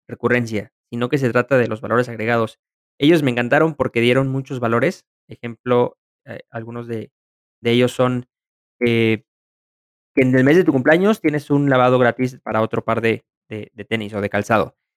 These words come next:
Tienes también seguros de lavado, es decir, que si se te vuelven a ensuciar tu, tu par de tenis en el, en el mes en que ya lo lavaste, tienes un descuento para lavarlo si es, sucede dentro de la primera o segunda semana después de tu lavado.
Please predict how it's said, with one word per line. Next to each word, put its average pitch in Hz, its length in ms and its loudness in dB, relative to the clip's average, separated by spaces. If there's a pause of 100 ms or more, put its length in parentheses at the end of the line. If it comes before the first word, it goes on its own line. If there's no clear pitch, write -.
(180)
Tienes 156 240 2
también 139 360 0
seguros 135 440 2
de 127 80 2
lavado, 107 480 0
es 110 120 -16
decir, 113 280 -8
que 104 100 -16
si 107 120 -16
se 135 100 -20
te - 80 -10
vuelven 143 280 0
a 123 40 -4
ensuciar 120 460 -6
tu, - 180 -16 (200)
tu 107 120 -18
par 117 180 -4
de 113 60 -12
tenis 110 300 -14
en 104 80 -20
el, 101 260 -18
en 104 100 -20
el 101 260 -20 (280)
mes 113 280 -4
en 110 120 -12
que 107 140 -16
ya 101 140 -2
lo 113 100 -2
lavaste, 151 540 -2 (320)
tienes 135 240 -4
un 135 100 -8
descuento 156 640 -2 (360)
para 113 180 2
lavarlo 117 680 0
si 107 180 -10
es, - 200 -8 (120)
sucede 123 320 0
dentro 110 280 -6
de 107 40 0
la 101 60 -6
primera 113 260 -2
o 123 40 2
segunda 113 320 -10
semana 107 300 -10
después 107 260 -14
de 110 100 -6
tu - 140 -18
lavado. - 380 -2